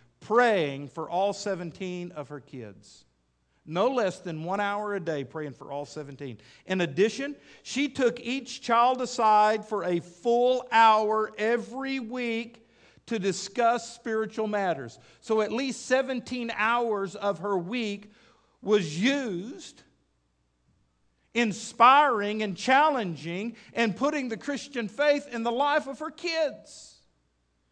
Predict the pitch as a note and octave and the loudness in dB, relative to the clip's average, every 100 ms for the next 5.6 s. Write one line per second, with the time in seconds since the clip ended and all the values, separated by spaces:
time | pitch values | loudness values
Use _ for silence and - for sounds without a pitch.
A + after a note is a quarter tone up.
0 | _ _ _ _ _ _ _ _ _ _ | _ _ _ _ _ _ _ _ _ _
1 | _ G3 G#3 F3+ F#3 F#3+ F3+ G3 G3 E3+ | _ 2 2 2 0 0 2 0 0 -2
2 | D#3 - G3+ F#3+ E3 - G#3 G3 F3+ D#3 | -6 -2 0 0 -4 -8 -6 -4 -6 -8
3 | C3+ B2 F3 F#3+ G3 F3 D#3 C3+ F#3+ F#3+ | -12 -8 -4 -4 -4 -6 -10 -6 -2 -2
4 | F3 D3 C3+ B2 D#3+ F#3+ G3 - D3+ D3 | -2 -4 -8 -6 0 0 -2 -8 -8 -6
5 | C#3 F3 F3+ C#3+ B2+ D3+ | -2 -2 0 -2 -4 -10